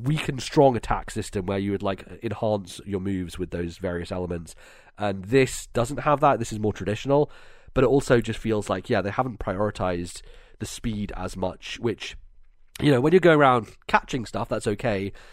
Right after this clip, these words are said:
because you're, you're focused on, like, getting it down to a certain amount of health, and there's a bit of a tension there. But if you just run into random Pokemon, you're like, "I just wanna get out of this." Generally, running away has been okay. Like, I've been trapped a couple of times where it says you can't run away. But, um,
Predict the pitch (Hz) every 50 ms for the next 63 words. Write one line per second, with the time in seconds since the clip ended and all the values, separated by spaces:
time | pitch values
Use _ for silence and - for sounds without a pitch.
0 | - - - - 113 - - 113 101 98 95 95 92 - - - - - - -
1 | - - 117 113 113 107 101 101 101 98 98 95 95 90 - - _ - - -
2 | 101 - - 127 113 107 - 104 - - 107 98 95 95 95 90 87 - 90 92
3 | 104 - 113 104 104 104 101 - - 101 120 101 101 104 95 - 101 - - 104
4 | 92 101 95 92 90 - - 127 98 87 - 95 95 92 90 87 98 92 90 -
5 | - 147 170 170 - - 90 85 82 85 87 85 - - - - - - - 131
6 | 127 - 175 170 - - 123 120 120 120 117 - 123 104 107 104 107 110 110 107
7 | 107 101 - 110 110 110 - 120 117 113 113 104 98 101 98 - 95 98 - -
8 | 110 101 92 107 78 85 95 95 104 110 120 123 - - - - - - - -
9 | - 233 254 262 240 196 196 170 147 156 151 160 151 139 135 139 143 139 131 -
10 | 139 131 131 131 131 - 143 127 135 135 127 123 - 131 113 123 120 113 110 -
11 | - - 127 113 - 117 - - 113 - - 120 - - 143 127 127 123 123 120
12 | 110 104 101 - 101 98 113 123 - - 110 98 90 98 101 104 113 131 135 117
13 | 104 101 - - - - - - - 120 101 90 113 110 107 107 104